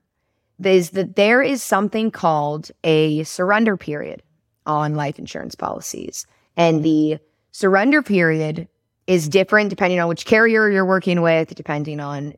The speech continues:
which product you have. And usually it's ten years. It's a ten-year surrender. We'll get into what that means. But it can be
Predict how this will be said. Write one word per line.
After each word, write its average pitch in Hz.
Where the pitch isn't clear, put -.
which -
product 208
you 185
have. 160
And 170
usually 269
it's 208
ten 196
years. 220
It's -
a 160
ten-year 233
surrender. 202
We'll 180
get 175
into 196
what 180
that 180
means. 165
But 240
it -
can 285
be 262